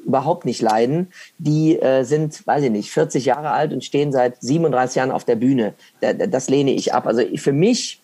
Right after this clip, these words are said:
aber das macht jeder anders, mein erster großer Auftritt war im Oktober neunzehnhunderteinundneunzig. Das waren vor tausend Leuten. Bin natürlich vorher auch schon aufgetreten. Ich habe das für mich so festgelegt als meinen Anfang, weil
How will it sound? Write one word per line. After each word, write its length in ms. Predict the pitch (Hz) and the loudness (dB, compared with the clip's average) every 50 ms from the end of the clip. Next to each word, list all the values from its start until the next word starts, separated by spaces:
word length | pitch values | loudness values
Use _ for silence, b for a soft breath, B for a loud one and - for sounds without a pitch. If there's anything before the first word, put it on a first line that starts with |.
| _ _ _ | _ _ _
aber 80 | - 117 | -4 -4
das 140 | - - | -2 -2
macht 180 | 147 135 139 - | -4 -4 -2 0
jeder 180 | 139 123 113 101 | 0 0 2 2
anders, 400 | 117 151 160 160 165 160 - B B B B B B B _ - | 0 0 0 0 0 -2 -4 B B B B B B B _ -8
mein 480 | 123 120 123 143 175 196 208 196 - - _ _ _ _ _ _ | -2 0 2 2 4 4 2 2 0 -4 _ _ _ _ _ _
erster 380 | 131 143 165 180 - - 165 139 | 2 2 2 2 2 0 0 0
großer 400 | 123 123 139 170 156 - 143 - | 2 2 0 0 2 0 0 2
Auftritt 600 | 113 143 165 156 - - - 156 160 156 - - B B B B B | 2 0 0 -2 -6 -4 -2 -2 -2 -2 -6 -14 B B B B B
war 400 | - 110 123 135 143 151 - - | -2 0 2 2 2 0 0 0
im 160 | - 139 135 | -2 -2 -2
Oktober 400 | - - - - - 156 160 156 139 | -4 -6 -6 -2 0 2 2 2 2
neunzehnhunderteinundneunzig. 760 | 135 127 123 123 - - 110 117 120 127 139 165 170 - 156 | 0 0 0 0 0 0 0 0 0 0 -2 -2 -2 -4 -4
Das 160 | 143 127 - - | -4 -4 -4 -4
waren 140 | 131 131 | -4 -4
vor 180 | 131 - 123 - | -4 -6 -8 -2
tausend 340 | - 135 135 147 127 120 110 | 0 0 0 2 0 0 2
Leuten. 560 | 113 127 160 190 185 202 196 202 214 202 - - _ _ _ _ _ _ _ _ _ _ _ - - - - | 2 4 4 2 2 2 2 2 2 0 -4 -8 _ _ _ _ _ _ _ _ _ _ _ -20 -20 -6 -4
Bin 120 | 147 143 | 0 0
natürlich 300 | 156 170 - 160 135 - | 0 2 2 0 0 2
vorher 220 | - 147 135 107 | 2 2 2 4
auch 100 | 92 147 | 2 2
schon 160 | - - 135 - | 0 -2 0 2
aufgetreten. 640 | - 147 143 - 113 - - 120 120 - 120 113 B B B B B B | 0 0 0 -2 -6 -2 -2 -2 -2 -2 -4 -8 B B B B B B
Ich 140 | - - - | -6 -2 0
habe 180 | 135 139 139 | 0 2 2
das 180 | 123 127 135 - | 0 0 0 0
für 100 | - 139 | -2 0
mich 160 | 135 147 147 | 0 0 0
so 80 | - 139 | -2 -2
festgelegt 500 | - 156 147 147 - - 127 123 120 - | -2 -2 -4 -2 -2 0 0 0 0 -2
als 140 | 113 - - | -4 -2 -2
meinen 200 | 117 110 104 76 | -2 -2 -2 -2
Anfang, 500 | 85 131 147 147 - 135 123 127 127 127 b b b b b _ | -2 -2 -4 -2 -2 -2 -2 -2 -4 -8 b b b b b _
weil 340 | - 113 117 120 123 120 | 0 2 4 4 4 2